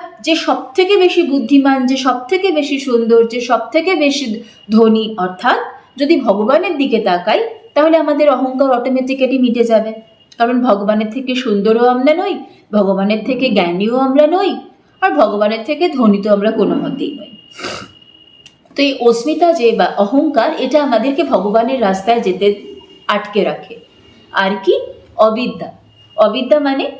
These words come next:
আমরা এই, আম, ভগ-, তত্ত্বজ্ঞান, ভগবত বিষয়ক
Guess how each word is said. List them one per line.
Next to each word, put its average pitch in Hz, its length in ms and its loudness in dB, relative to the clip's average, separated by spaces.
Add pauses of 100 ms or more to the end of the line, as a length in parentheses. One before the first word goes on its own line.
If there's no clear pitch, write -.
(160)
আমরা 277 340 2
এই, - 600 -2 (420)
আম, 226 220 0
ভগ-, 220 360 -4 (120)
তত্ত্বজ্ঞান, 254 640 0 (120)
ভগবত 214 380 2
বিষয়ক 302 400 0